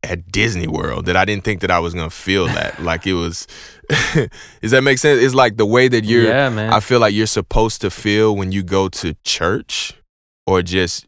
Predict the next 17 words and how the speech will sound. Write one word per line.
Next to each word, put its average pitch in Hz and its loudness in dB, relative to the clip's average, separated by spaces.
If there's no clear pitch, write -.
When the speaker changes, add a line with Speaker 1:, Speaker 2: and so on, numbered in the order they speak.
Speaker 1:
when 87 -4
Speaker 2:
Yep. 101 0
Speaker 1:
you're 92 0
in 90 -4
community 92 -4
with 87 -6
belie-, 85 -4
like, 85 -2
I 92 0
feel 101 -2
like 90 -2
that 98 2
was 87 -4
what 92 0
it's 85 -2
supposed 85 -4
to, 80 -6